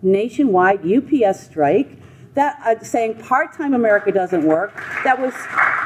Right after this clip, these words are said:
that was supported by huge majorities of the population. Then, you know, then General Motors, uh, there was a strike that brought General, uh, North American General Motors to a standstill.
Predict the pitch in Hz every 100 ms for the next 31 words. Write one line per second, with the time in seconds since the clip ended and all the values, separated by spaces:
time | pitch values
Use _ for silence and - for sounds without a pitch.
0 | - - - - - - - - - -
1 | - 302 285 311 302 330 - - 320 403
2 | 294 208 220 - - - - - - 240
3 | 233 240 240 - - 320 339 330 285 214
4 | 277 320 247 233 247 247 240 254 277 277
5 | 339 370 - 156 104 - - - - -
6 | 294 311 - 311 180 262 202 240 269 269
7 | 262 254 247 220 233 240 247 247 208 202
8 | 202 196 196 190 185 180 - 214 214 196
9 | 190 160 170 156 139 185 - - 208 -
10 | 180 151 180 208 208 196 196 190 175 175
11 | 165 156 190 262 262 247 262 226 - 226
12 | 226 226 - 220 208 208 -